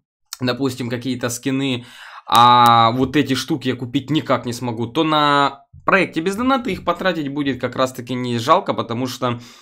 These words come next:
по сути, мне здесь и не нужны какие-то топовые скины, так как этот аккаунт в дальнейшем я вообще разыграю.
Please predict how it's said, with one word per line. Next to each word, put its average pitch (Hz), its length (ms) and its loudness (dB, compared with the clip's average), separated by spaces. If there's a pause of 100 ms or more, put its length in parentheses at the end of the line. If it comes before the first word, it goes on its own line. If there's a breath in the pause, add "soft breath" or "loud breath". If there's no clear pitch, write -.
(180 loud breath)
по 147 120 0
сути, 220 280 -2
мне 131 220 -2
здесь 135 480 -4
и 131 180 -2
не 139 160 0
нужны 139 280 -2
какие-то 107 360 -8
топовые 113 340 -6
скины, 165 280 -6
так 151 160 -4
как 127 140 -10
этот 120 180 -10
аккаунт 127 340 -2
в 101 40 -10
дальнейшем 117 360 -6
я 107 160 0
вообще 104 240 -6
разыграю. 107 680 -2